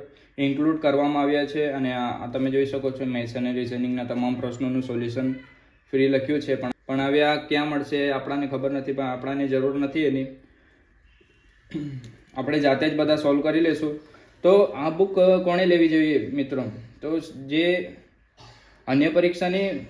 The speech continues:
તૈયારી કરતા હોય, તો તમે લઈ શકો છો. મેથ્સ, રિઝનિંગ અને ગુજરાતી, ઇંગ્લિશ જો તમારા સિલેબસમાં હોય અન્ય પરીક્ષામાં, તો તમે જરૂરથી લઈ શકો છો. પણ જે સીસીની તૈયારી કરતા હોય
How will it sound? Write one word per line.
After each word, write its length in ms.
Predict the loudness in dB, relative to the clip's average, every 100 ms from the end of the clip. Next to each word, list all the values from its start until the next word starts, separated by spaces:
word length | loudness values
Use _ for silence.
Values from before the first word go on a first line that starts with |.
| -18 -20 _ _
તૈયારી 300 | 0 2 2
કરતા 320 | 0 0 2
હોય, 220 | 4 2 0 -8 -18 _ -4
તો 160 | -2
તમે 240 | 0 0 2
લઈ 180 | 0
શકો 260 | 2 0 0
છો. 160 | 0 -2
મેથ્સ, 300 | -2 -4 -2
રિઝનિંગ 480 | -2 -2 -2 0
અને 420 | 0 -2 -4 -6 -12 -20 _ 0
ગુજરાતી, 400 | 2 4 2 2
ઇંગ્લિશ 280 | 2 2
જો 80 | 0
તમારા 300 | 0 0 0
સિલેબસમાં 600 | 0 0 0 -2 -2 -2
હોય 80 | 0
અન્ય 200 | 2 2
પરીક્ષામાં, 520 | 0 -2 -2 -4 -4
તો 60 | -4
તમે 220 | -4 -2
જરૂરથી 360 | 0 0 2 2
લઈ 160 | 0
શકો 240 | 0 -2 -4
છો. 160 | -6 -10 -14 -14 0
પણ 140 | 2
જે 120 | 4
સીસીની 520 | 2 2 2 2 2 2
તૈયારી 360 | 4 4 6
કરતા 340 | 4 4 4
હોય 120 | 2